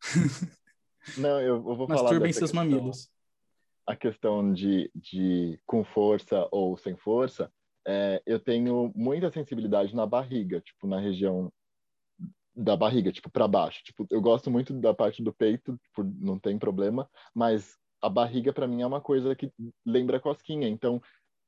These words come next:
Speaker 1: se for muito de leve, assim, sabe? Tipo, uma coisa meio só passar a mão, ou só, né? Isso aí
Speaker 2: Aquela
Speaker 1: pra mim
Speaker 2: comidinha.
Speaker 1: é, isso pra mim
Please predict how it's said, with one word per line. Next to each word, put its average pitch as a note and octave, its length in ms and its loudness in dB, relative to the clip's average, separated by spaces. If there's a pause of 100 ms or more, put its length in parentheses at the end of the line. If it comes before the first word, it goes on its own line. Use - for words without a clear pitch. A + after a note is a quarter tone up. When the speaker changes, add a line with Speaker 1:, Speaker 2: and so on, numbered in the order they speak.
Speaker 1:
se G3 420 0
for B2 400 6 (400)
muito F3+ 400 2
de C3 160 -2
leve, A2+ 640 2
assim, G2+ 300 -4
sabe? A#2 280 0
Tipo, - 180 -8
uma G2+ 60 -2
coisa A2+ 180 -2
meio A2+ 240 2 (240)
só C3 140 0
passar C3+ 340 0
a A#2 100 2
mão, A2 500 0
ou G2 140 -2
só, C3+ 320 2 (360)
né? A#2 460 -2 (640)
Isso B2 200 -6
aí C3 60 2
Speaker 2:
Aquela C3 140 0
Speaker 1:
pra D3+ 100 -2
mim C3+ 120 -4
Speaker 2:
comidinha. B2+ 540 -2 (220)
Speaker 1:
é, C#3+ 280 2 (340)
isso G3 280 -2
pra C3 160 2
mim D3 460 -2